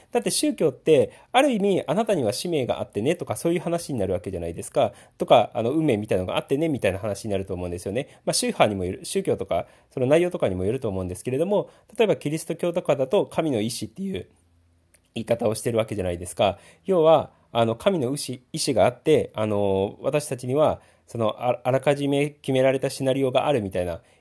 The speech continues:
えー、言い方をしてると思うんですよね。そう、とか、使命があるっていう、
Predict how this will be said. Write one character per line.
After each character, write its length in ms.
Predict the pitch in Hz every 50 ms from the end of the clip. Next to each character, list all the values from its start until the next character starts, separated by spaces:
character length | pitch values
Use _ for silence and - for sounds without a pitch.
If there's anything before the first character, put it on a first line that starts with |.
| _ -
え 60 | 113
ー、 100 | 104 -
言 100 | 117 117
い 40 | 117
方 180 | 120 120 -
を 60 | 110 107
し 80 | -
て 80 | - 120
る 80 | 110
と 100 | 104 196
思 140 | 185 165 98
う 40 | 92
ん 40 | 92
で 80 | 92
す 100 | 92 -
よ 80 | 101 98
ね。 200 | 127 165 196 - _ _ _ _ - _ _ _
そ 220 | - - 143 123 117
う、 40 | 120
と 140 | - 240
か、 100 | - 202
使 180 | 160 - - 247
命 200 | 233 208 175 143
が 180 | 113 101 - 175
あ 40 | 196
る 60 | 180
っ 40 | 139
て 160 | 123 - -
い 240 | 101 98 98 95 98
う、 80 | 101